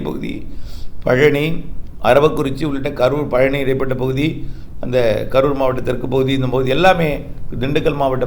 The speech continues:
பகுதி, இது எல்லாமே நல்ல மழை பொழிவு ஏழாம் தேதியிலேருந்து இருக்கு. ஏழாம் தேதியிலேருந்து மழை தாங்க, நல்ல மழை காற்று பகுதிக்கு இருக்குன்னு ஏற்கனவே சொல்லியிருக்கோம். காற்று சுழற்சியும் உருவாக போகுது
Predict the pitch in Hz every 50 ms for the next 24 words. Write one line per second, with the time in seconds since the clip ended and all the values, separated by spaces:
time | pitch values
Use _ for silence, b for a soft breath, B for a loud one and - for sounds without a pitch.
0 | - 131 135 135 135 135 123 127 131 151 160 156 170 156 135 127 135 139 139 135
1 | 135 135 131 131 135 135 165 208 214 - - B B B B B B - 110 123
2 | 143 160 175 180 180 180 180 175 160 147 139 131 123 135 - 107 113 98 - -
3 | - - - - 139 151 165 180 196 190 190 190 190 175 156 151 139 143 180 208
4 | 151 147 151 - 160 160 156 143 135 123 123 - - B B B B B B B
5 | B - 143 156 180 185 180 175 165 170 175 - 151 156 156 156 170 139 151 160
6 | 156 156 135 160 147 - 156 156 147 143 131 139 151 143 135 139 135 131 120 -
7 | 101 104 - - 139 156 165 156 - 160 - - 165 170 180 175 170 170 180 165
8 | 151 147 151 151 151 151 147 131 143 151 151 147 170